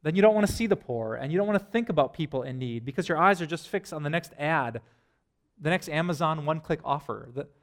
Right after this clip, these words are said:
the next opportunity I have to save thirty percent on my next purchase, the next pair of shoes, the next upgrade, the next device, the, the next phone. And Jesus said, if the biggest light in your life is just the next purchase,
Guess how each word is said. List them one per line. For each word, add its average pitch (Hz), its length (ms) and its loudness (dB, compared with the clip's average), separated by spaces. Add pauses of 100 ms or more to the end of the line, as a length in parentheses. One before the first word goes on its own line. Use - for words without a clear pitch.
(280)
the 156 80 0
next 170 180 2
opportunity 185 600 2
I 127 120 4
have 135 280 2
to 120 80 -10
save 220 220 -2
thirty 214 240 -4
percent 196 340 -2
on 160 100 -4
my 160 80 0
next 165 260 -6
purchase, 180 340 -6
the 170 80 -4
next 190 240 -6
pair 185 160 0
of 160 60 0
shoes, 180 400 -2
the 165 60 -2
next 175 220 -4
upgrade, 180 580 0 (260)
the 175 80 2
next 180 180 -2
device, 165 380 2
the, - 200 -4
the 160 80 -6
next 160 220 -6
phone. 160 400 -2 (1900)
And 160 80 0
Jesus 208 220 -2
said, 202 160 6
if 190 80 2
the 175 80 2
biggest 202 340 6
light 180 320 6
in 180 60 -4
your 170 140 0
life 170 240 6
is 156 120 -4
just 175 200 -4
the 160 60 -4
next 156 260 -8
purchase, - 640 -8